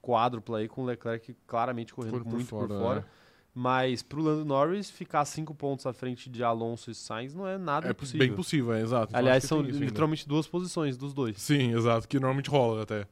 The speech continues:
Speaker 1: É, que é bem
Speaker 2: Sim.
Speaker 1: suave, né, de acontecer. É, já o Leclerc aí é complicado, porque ele teria que tirar doze pontos pro Sainz e pro Alonso. Eles teriam que praticamente nem pontuar e o Leclerc
Speaker 2: Pontua
Speaker 1: ir pra um
Speaker 2: bem.
Speaker 1: pódio,
Speaker 2: É.
Speaker 1: né?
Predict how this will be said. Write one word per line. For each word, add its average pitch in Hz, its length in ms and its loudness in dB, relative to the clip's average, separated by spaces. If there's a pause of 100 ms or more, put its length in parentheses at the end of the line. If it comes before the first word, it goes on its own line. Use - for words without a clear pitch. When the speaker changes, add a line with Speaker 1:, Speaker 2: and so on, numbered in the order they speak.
Speaker 1:
É, 123 180 4
que - 100 -6
é - 40 0
bem 110 380 -2
Speaker 2:
Sim. 123 220 2
Speaker 1:
suave, 120 400 6
né, 98 140 -4
de 98 80 -8
acontecer. 95 520 -10 (720)
É, 98 340 -4
já 110 200 4
o 175 60 8
Leclerc 160 840 0
aí 156 160 -2
é 156 40 -6
complicado, 151 540 -4
porque 107 140 -12
ele 104 80 -8
teria 120 220 -4
que 123 80 -12
tirar 139 240 0
doze 147 460 -2
pontos 120 460 -8
pro 104 180 -16
Sainz 110 340 -4
e 113 40 -10
pro 123 140 -6
Alonso. 110 460 -6 (540)
Eles 123 200 -2
teriam 139 260 -2
que 131 60 -12
praticamente 131 520 -4
nem 127 160 -4
pontuar 139 640 2
e 151 120 2
o 151 100 2
Leclerc 135 600 0 (180)
Speaker 2:
Pontua 131 300 4
Speaker 1:
ir 127 40 6
pra 131 120 4
um 117 40 6
Speaker 2:
bem. - 80 0
Speaker 1:
pódio, 107 420 4
Speaker 2:
É. 95 60 -4
Speaker 1:
né? 95 160 -6